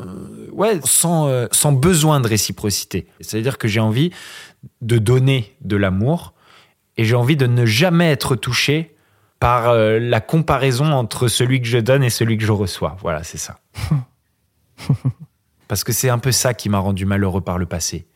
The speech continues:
Speaker 1: C'est de
Speaker 2: Hmm.
Speaker 1: parfois me dire, « Oula, mais en fait... Euh, <laughs> je suis en train de donner, de donner, de donner et d'aimer et d'aimer, mais est-ce que moi, on m'aime ? »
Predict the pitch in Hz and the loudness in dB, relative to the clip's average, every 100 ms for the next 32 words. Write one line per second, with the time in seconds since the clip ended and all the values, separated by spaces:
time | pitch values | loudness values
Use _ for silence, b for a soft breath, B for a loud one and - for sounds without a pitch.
0 | b b b b - 151 147 123 104 131 | b b b b -4 0 0 0 -2 0
1 | 123 110 107 95 - 135 104 82 98 92 | 0 0 -2 -4 -6 -2 -2 -4 -10 -10
2 | 90 87 85 87 b b b b 95 117 | -10 -8 -10 -14 b b b b -4 -4
3 | 117 98 92 87 87 - 98 - 80 _ | -2 -2 -2 -2 -6 -4 -4 -4 -10 _
4 | _ - _ - - 110 95 107 104 165 | _ -20 _ -8 -2 0 0 -2 0 2
5 | 170 165 139 113 131 135 135 117 110 120 | 2 2 2 2 2 2 0 0 0 2
6 | 135 123 104 120 127 131 113 104 113 165 | 2 2 0 0 2 2 2 0 0 0
7 | 117 104 98 - 151 131 120 127 95 90 | 0 0 -2 -4 -4 -2 -2 -2 -2 -2
8 | 87 85 | -2 -4